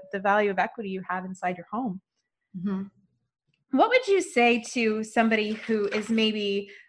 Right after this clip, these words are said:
Speaker 1: um, thinking about, um, putting their house on the market? Maybe they're looking at where they are now and they're really looking to make a big change. In this t-, sort of environment, what's important for people to,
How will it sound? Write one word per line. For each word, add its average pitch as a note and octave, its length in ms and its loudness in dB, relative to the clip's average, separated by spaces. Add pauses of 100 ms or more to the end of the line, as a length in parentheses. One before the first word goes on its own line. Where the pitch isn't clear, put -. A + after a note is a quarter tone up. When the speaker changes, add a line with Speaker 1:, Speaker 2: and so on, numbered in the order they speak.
(140)
Speaker 1:
um, G3+ 500 6 (280)
thinking A4 320 0
about, G3 560 6 (600)
um, F#3+ 340 4
putting A4 240 4
their B3+ 100 6
house G#3+ 280 4
on F#3+ 100 2
the F3+ 60 -2
market? - 340 -2
Maybe F4+ 240 4
they're F#4 160 4
looking A#3 360 0
at G3+ 120 0
where G#3+ 160 0
they A3 100 2
are G3+ 200 4
now F#3+ 300 4
and G3 160 -2
they're G3 120 0
really C4 280 0
looking G#3 300 -2
to G3+ 100 -6
make F#3 240 -2 (540)
a G#3+ 80 2
big G3 240 0
change. F3+ 460 -6
In C4+ 140 2
this F#4+ 260 -2
t-, - 120 -16
sort D#4 340 -2
of D4 100 -2
environment, G3 640 0
what's B4 220 0 (100)
important G#3+ 680 2
for G#3 100 0
people G#3 340 -6 (120)
to, F#3 280 0